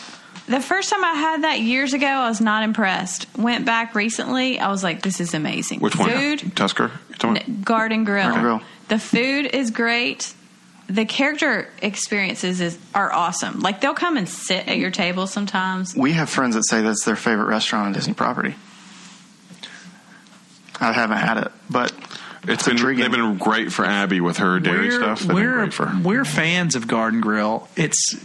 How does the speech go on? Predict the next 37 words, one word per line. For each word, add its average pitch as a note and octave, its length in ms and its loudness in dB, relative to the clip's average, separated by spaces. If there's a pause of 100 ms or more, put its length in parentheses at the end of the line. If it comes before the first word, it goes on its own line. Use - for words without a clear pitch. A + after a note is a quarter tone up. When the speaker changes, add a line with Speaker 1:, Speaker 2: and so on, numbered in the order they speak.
(100)
Speaker 4:
Chip F#3+ 300 0
'n G3 120 4
Dale, G#2+ 420 2
Pluto, A2+ 680 0
and G#2 400 2
Mickey, G2 340 0
right? C3 340 0 (200)
Speaker 2:
Mm-hmm. F3 420 0
Speaker 4:
Is - 80 -6
that - 140 -6
right? B2+ 160 0 (520)
So E3 360 2
we're, E3+ 240 2
Speaker 2:
In A2 160 4
a - 20 4
Speaker 4:
you - 60 2
know, D3+ 80 2
Speaker 2:
gardening G#2 520 2
outfit. E2+ 480 0
Speaker 4:
Right, C#3 440 0
but - 140 2
we're, G#3 340 2
we're F#3+ 160 2
duck D3+ 360 0
people. - 480 -2
So B2+ 680 0
we're, D#3 180 4 (300)
we've D3+ 180 4
gotta F3 220 2
go D3 320 2
where C3 320 2
the C3 340 -4
Donald B2 480 2
is G#2+ 500 0 (120)
at B2 80 2
some C3 240 0
point. A2 340 0